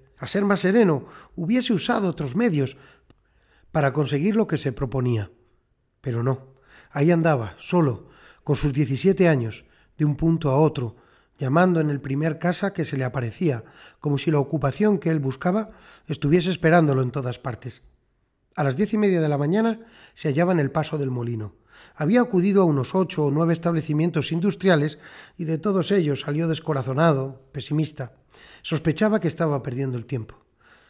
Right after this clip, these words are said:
Se había sentado para descansar en uno de los bancos afirmados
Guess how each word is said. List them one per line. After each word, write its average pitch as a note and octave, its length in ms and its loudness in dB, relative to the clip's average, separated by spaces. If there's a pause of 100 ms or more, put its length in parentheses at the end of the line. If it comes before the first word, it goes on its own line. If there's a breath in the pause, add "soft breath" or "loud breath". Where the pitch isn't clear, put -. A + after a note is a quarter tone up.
Se - 160 -4
había B3 180 4
sentado F3+ 420 4
para D3 160 2
descansar C#3 680 0 (280 loud breath)
en D3+ 160 -2
uno F3 160 4
de D#3 60 2
los C3 160 0
bancos D#3 380 2
afirmados D3+ 580 0